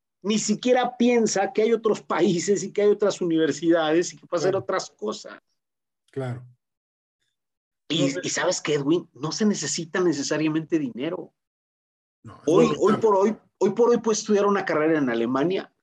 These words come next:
Speaker 1: completa y te cuesta sesenta mil pesos.
Speaker 2: Sí,
Speaker 1: La
Speaker 2: sí.
Speaker 1: gente no me lo cree. La
Speaker 2: Es
Speaker 1: gente
Speaker 2: más
Speaker 1: no me lo
Speaker 2: barato,
Speaker 1: cree.
Speaker 2: es más barato que México.
Speaker 1: Claro,
Speaker 2: Claro.
Speaker 1: claro. Ahora,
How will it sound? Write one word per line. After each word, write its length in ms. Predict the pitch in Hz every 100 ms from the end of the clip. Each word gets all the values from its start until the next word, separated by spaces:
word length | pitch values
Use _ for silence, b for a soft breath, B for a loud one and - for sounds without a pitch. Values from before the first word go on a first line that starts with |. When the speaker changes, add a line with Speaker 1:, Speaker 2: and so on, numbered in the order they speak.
| -
Speaker 1:
completa 800 | 151 147 147 160 156 156 214 -
y 100 | 165
te 100 | 143
cuesta 260 | 156 160 190
sesenta 420 | 151 139 131 123
mil 200 | 131 127
pesos. 240 | 95 - _ _ _ _ _ _ _ _
Speaker 2:
Sí, 140 | -
Speaker 1:
La 60 | 240
Speaker 2:
sí. 40 | 214
Speaker 1:
gente 180 | 208
no 140 | 214 208
me 100 | 208
lo 160 | 160
cree. 320 | - 143 - _ _ _ _ _ _
La 100 | 135
Speaker 2:
Es 80 | 180
Speaker 1:
gente 180 | 190 220
Speaker 2:
más 100 | 185
Speaker 1:
no 60 |
me 60 | 190
lo 100 | 170
Speaker 2:
barato, 140 | 185 170
Speaker 1:
cree. 220 | 156 - - -
Speaker 2:
es 240 | 202 202
más 260 | 208 233 220
barato 420 | 185 190 220 190
que 140 | 156
México. 680 | 135 214 - 269 - - - _ _ _ _
Speaker 1:
Claro, 720 | - 214 262 247 190 110 104 _ _
Speaker 2:
Claro. 180 | 196 302
Speaker 1:
claro. 640 | 392 466 254 202 135 - _ B B -
Ahora, 300 | 147 143 -